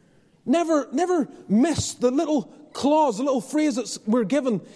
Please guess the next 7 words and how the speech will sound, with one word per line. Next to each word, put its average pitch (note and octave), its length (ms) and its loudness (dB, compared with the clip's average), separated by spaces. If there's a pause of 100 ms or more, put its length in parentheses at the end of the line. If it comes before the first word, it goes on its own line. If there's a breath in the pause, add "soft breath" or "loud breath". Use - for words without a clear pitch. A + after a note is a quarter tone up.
(140 loud breath)
in G#3+ 260 0
Acts B3+ 280 -4
chapter A#3 280 0
two, C#4 260 0
verse A#3 320 0
five, A3+ 600 -4 (540 soft breath)
that, B3+ 380 0